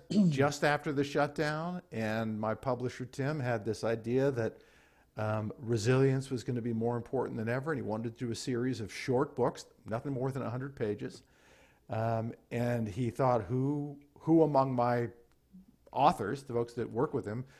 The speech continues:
Speaker 1: Mm.
Speaker 2: uh, has a subject area that would be useful?" And he, he, fortunately, he thought of me, and he called me and said, "Would you be up for it?" Actually, it was an email. "Would you be up for writing a book?" And I said,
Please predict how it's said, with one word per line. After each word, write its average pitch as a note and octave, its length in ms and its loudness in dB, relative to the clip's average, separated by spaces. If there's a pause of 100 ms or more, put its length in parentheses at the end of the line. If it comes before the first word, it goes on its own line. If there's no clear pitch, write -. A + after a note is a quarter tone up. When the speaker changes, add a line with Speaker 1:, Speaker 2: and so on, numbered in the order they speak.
(140)
Speaker 1:
Mm. C3 260 -2
Speaker 2:
uh, G#2+ 220 0
has C3 300 2
a A#2+ 60 -2
subject D3 580 2
area A#2 260 4
that G#2+ 160 -2
would A#2 140 -4
be A2 100 -4
useful?" A#2 460 0
And A#2 160 -2
he, C3 120 -6 (320)
he, - 300 -4
fortunately, C#3 460 4
he A#2 60 0
thought C#3 260 2
of A#2+ 80 -2
me, G3 160 -4
and B2 80 -2
he G#2 60 -4
called F3+ 320 -2
me A2+ 120 0
and B2 120 -4
said, B2 280 -2 (440)
"Would B2+ 220 2
you C#3 60 0
be C3+ 160 2
up G#3 160 2
for G#2+ 180 -2
it?" - 60 -14 (140)
Actually, B2 220 -6
it - 20 -6
was A2 100 -4
an A#2+ 100 -4
email. F#2 440 -6
"Would A2 140 -10
you A#2+ 60 -6
be A2 140 0
up G#2+ 140 0
for A#2 100 -2
writing G#2 320 -2
a G#2 40 -4
book?" F3+ 300 -2
And A2 120 -4
I A2 80 -2
said, A2+ 360 -2